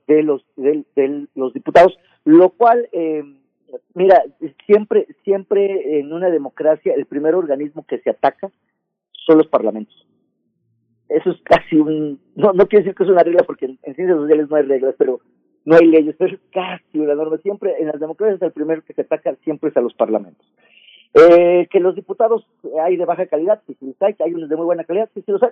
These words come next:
pero así es la sociedad, así es la democracia, así se conforman los gobiernos, así se conforman los partidos,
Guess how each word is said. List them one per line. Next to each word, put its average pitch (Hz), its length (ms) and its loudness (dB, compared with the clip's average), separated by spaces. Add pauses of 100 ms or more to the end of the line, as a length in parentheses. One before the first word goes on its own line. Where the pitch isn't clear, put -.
(100)
pero 131 300 2
así 208 540 -8
es 202 180 -4
la 135 140 -6
sociedad, 139 440 -4
así 170 400 -6
es 190 120 2
la 147 100 0
democracia, 147 500 -4 (280)
así 220 260 2
se 208 140 2
conforman 151 360 0
los 139 120 -2
gobiernos, 160 400 0
así 214 220 -2
se 190 100 0
conforman 139 400 -2
los 127 80 -2
partidos, 165 400 2